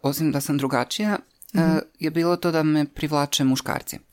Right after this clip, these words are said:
Speaker 1: I sada tipično je za trans osobe da, trans žene, kada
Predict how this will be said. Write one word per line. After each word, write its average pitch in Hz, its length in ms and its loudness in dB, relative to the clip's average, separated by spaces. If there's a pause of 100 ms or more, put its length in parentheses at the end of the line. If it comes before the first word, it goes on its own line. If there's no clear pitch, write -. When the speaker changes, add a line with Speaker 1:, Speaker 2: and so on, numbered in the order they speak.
(600)
Speaker 1:
I 156 120 -2
sada 170 280 2
tipično 175 380 0
je 147 60 4
za 143 100 -2
trans 165 280 -2
osobe 175 560 0
da, 147 500 0 (680)
trans 139 240 0
žene, 127 360 0 (680)
kada 160 440 0